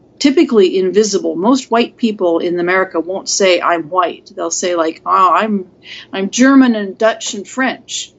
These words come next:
you know, whereas people who are African American or Asian will say, "I am Asian or African American," or whatever. Um, so, yeah, so there's a couple fiction books. I also like a lot of Laurie King's work.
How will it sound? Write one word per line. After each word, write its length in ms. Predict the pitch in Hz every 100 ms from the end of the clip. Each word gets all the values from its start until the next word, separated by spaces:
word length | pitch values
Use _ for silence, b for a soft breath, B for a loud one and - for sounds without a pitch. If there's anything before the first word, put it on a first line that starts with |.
| -
you 80 | 170
know, 320 | 165 165 -
whereas 400 | - 202 196 - _ _
people 220 | - 247 202
who 60 |
are 60 | 175
African 440 | 196 196 202 180
American 540 | 180 240 247 208 180 170
or 100 | 165
Asian 400 | 202 220 196 185
will 120 | 190
say, 320 | - 269 190
"I 200 | 151 170
am 180 | 160 165
Asian 420 | 196 214 202 135
or 180 | 147 170
African 420 | 160 - - 80
American," 540 | 113 175 190 175 -
or 80 | 165
whatever. 500 | 170 165 160 160 160 _ b b b b b b _ -
Um, 420 | 175 170 175 - _ _ - - _ _ _ _ _ -
so, 220 | - 226
yeah, 200 | 220 196
so 120 | 269
there's 140 | 320
a 60 | 302
couple 280 | - 277 226
fiction 520 | - 233 - 254 220
books. 600 | 208 214 208 - - - -
I 100 | 202
also 300 | 240 - 208
like 420 | 196 180 165 _ _ -
a 40 |
lot 200 | 185 196
of 120 | 190
Laurie 380 | 180 175 190 180
King's 540 | 180 - 190 185 175 185
work. 460 | 170 160 - -